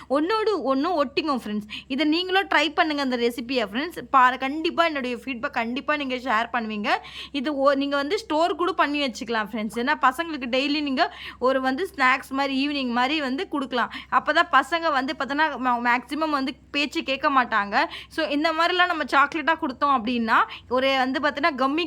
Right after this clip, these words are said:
கேண்டியா கொடுத்தோம்னா, வேற லெவல்ல அவங்க வந்து பார்த்தீங்கன்னா, உங்க சொன்ன பேச்செல்லாம் கேட்பாங்க ஃப்ரெண்ட்ஸ்.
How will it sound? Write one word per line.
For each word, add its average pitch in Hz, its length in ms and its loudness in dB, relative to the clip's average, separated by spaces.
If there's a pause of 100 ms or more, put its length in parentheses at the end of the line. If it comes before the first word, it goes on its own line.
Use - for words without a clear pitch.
கேண்டியா 269 360 2
கொடுத்தோம்னா, 262 400 -2
வேற 262 380 4
லெவல்ல 254 300 0
அவங்க 262 260 0
வந்து 240 260 -4
பார்த்தீங்கன்னா, 240 420 2 (320)
உங்க 254 200 0
சொன்ன 269 300 0
பேச்செல்லாம் 285 500 -2
கேட்பாங்க 240 540 -2
ஃப்ரெண்ட்ஸ். 214 240 -8